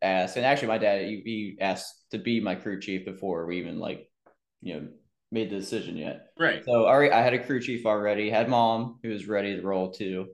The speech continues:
Speaker 1: Um, so then I asked, uh, Holly Ann Swan to be one of my pacers. And, uh, you know, with her doing the marathon, the Columbus Marathon the week later, you know, I was like, "I probably should make her just do, like, a really short,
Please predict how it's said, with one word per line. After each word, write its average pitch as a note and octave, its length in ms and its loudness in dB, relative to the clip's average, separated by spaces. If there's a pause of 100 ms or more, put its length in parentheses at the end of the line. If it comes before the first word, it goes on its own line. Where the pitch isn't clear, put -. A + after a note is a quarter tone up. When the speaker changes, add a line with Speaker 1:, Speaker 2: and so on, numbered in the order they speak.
(520)
Speaker 1:
Um, A2 380 4
so A#2+ 160 -2
then A#2 140 0
I A2 80 2
asked, G#2+ 320 -2
uh, F#2+ 440 0
Holly A#2+ 300 0
Ann A#2+ 120 0
Swan G2+ 440 -2
to G#2+ 60 -6
be G2 360 -4
one G2+ 120 -6
of G2+ 60 -6
my G#2 120 -4
pacers. G2+ 580 -6 (680)
And, A2+ 680 2
uh, F#2+ 300 0 (520)
you D3 120 4
know, C3 80 6
with C3 160 2
her C#3+ 220 2
doing B2+ 320 2
the G#2+ 80 -4
marathon, G#2 1000 -2
the G#2+ 140 0
Columbus A2 420 -2
Marathon G2+ 440 -2
the G2 60 -6
week G#2 200 -8
later, F#2+ 560 0
you A2 80 -4
know, G#2 80 4
I - 20 6
was G#2 120 0
like, G2 100 0
"I F#2+ 140 2
probably C#3+ 340 6
should B2 160 -2
make A2 220 -2
her G2+ 360 -2
just F#2+ 220 -10
do, G#2+ 120 -2
like, F#2 140 -2
a F2+ 100 -4
really G#2 200 -2
short, F#2 520 -6